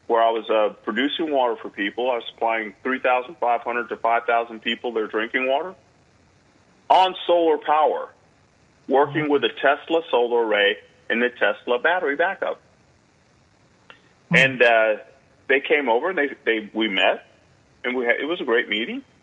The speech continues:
Speaker 1: And they asked me, they said, "Will you promise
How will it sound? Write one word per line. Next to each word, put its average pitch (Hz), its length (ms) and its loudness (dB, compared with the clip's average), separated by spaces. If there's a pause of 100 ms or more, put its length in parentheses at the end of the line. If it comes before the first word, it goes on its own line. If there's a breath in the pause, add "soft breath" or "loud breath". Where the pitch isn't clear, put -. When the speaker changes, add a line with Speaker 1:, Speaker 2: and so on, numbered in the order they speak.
(1200)
Speaker 1:
And 127 100 -2
they 127 200 2
asked 170 360 0
me, - 240 -8 (800)
they 123 220 0
said, 107 260 -2 (520)
"Will 262 160 0
you 240 140 -4
promise 196 500 -2